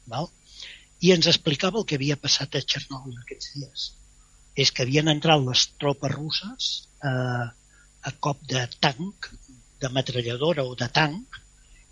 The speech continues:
i simplement havien acabat, havien destruït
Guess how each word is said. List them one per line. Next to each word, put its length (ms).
i 100
simplement 720
havien 500
acabat, 760
havien 400
destruït 880